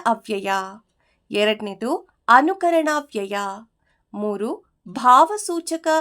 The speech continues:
ಅವ್ಯಯ, ನಾಲ್ಕು ಕ್ರಿಯಾರ್ಥಕ ಅವ್ಯಯ, ಐದನೇದು ಸಂಬಂಧಾರ್ಥಕ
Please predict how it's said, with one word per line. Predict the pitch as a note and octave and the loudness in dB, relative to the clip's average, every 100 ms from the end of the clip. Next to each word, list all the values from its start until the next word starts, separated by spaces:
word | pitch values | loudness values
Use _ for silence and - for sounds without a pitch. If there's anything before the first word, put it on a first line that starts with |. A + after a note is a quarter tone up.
| - | 0
ಅವ್ಯಯ, | A3 - G3+ F#3 G3 F#3+ F#3 - _ _ _ - | -2 -2 -10 -8 -8 -10 -14 -20 _ _ _ -4
ನಾಲ್ಕು | G#3+ G#3+ G3+ F#3 - A#3+ G4 _ _ - | 2 2 2 -4 -10 -10 -10 _ _ -6
ಕ್ರಿಯಾರ್ಥಕ | C#4+ C#4+ E4 F4+ - C#4+ C#4+ C4+ - | 0 4 4 2 -4 -6 -2 -4 -4
ಅವ್ಯಯ, | F#3+ - G#3 F#3+ F#3+ G3 _ _ _ _ _ - | -10 -8 -4 -4 -6 -10 _ _ _ _ _ -2
ಐದನೇದು | G3 G#3+ G3+ F#3+ G3+ C#4 - _ _ | -2 0 -6 -10 -6 -6 -8 _ _
ಸಂಬಂಧಾರ್ಥಕ | - C4+ D4 D#4+ G4 F4+ D4 D4 C#4 C#4 | -2 0 0 0 0 0 -2 -4 -8 -4